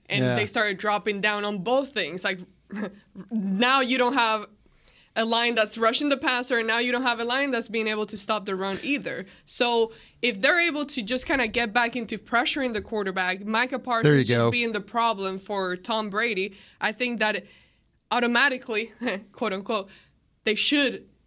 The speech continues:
Speaker 1: play a better game defensively and therefore also help your offense to get back, hopefully, to what they can be.
Speaker 2: Yeah, if you flipped the question and told me, "Would you rather have pass rush or run offense?" I'm gonna take pass rush.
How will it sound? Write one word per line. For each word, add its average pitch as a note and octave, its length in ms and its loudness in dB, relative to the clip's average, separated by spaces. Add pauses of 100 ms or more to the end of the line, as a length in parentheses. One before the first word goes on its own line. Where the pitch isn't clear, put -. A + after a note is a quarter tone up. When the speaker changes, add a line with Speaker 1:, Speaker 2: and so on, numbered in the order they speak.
(220)
Speaker 1:
play A#3 220 2
a G#3+ 60 2
better G#3 260 0
game G3+ 320 -4
defensively F#3+ 960 -4
and G3 200 -2
therefore G#3+ 600 -2
also G#3+ 280 0
help G3+ 300 -6
your F#3+ 160 -8
offense G3+ 560 -4
to - 140 -10
get G3 240 -4
back, G3+ 260 -4
hopefully, G3 440 -6
to G3 160 -10
what F#3+ 180 -8
they F#3 140 -6
can G#3 260 -6
be. F3 80 -10
Speaker 2:
Yeah, E3 160 8
if C#3+ 220 4
you G#3+ 120 8
flipped G#3+ 340 2
the E3 60 4
question E3+ 460 4
and C3+ 100 4
told D3 280 6
me, C#3 160 8
"Would B2+ 320 2
you C#3+ 80 6
rather C#3 380 6
have C3+ 460 2
pass D#3+ 400 4
rush F3+ 440 6 (160)
or C3 160 6
run C3+ 260 8
offense?" A#2 720 2 (760)
I'm C#3 80 8
gonna D#3 140 6
take C#3 420 4
pass D#3 400 2
rush. F#2 440 -2